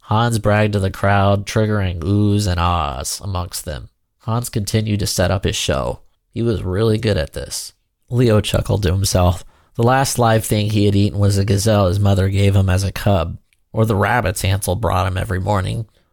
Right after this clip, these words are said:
Thinking about Ansel made him angry now. He felt betrayed,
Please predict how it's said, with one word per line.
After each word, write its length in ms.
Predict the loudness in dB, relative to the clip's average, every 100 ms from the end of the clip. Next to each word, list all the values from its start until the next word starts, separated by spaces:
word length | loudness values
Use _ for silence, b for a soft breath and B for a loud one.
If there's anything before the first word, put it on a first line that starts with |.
| _ -6
Thinking 300 | -2 -2 0
about 320 | 0 0 0
Ansel 340 | -2 -2 -2
made 220 | 0 0
him 120 | 0 -2
angry 380 | -4 -4 -6
now. 400 | -6 -8 -8 -12 -18 _ _ _
He 120 | -4
felt 300 | 2 2 2
betrayed, 680 | -2 -2 0 2 0 -4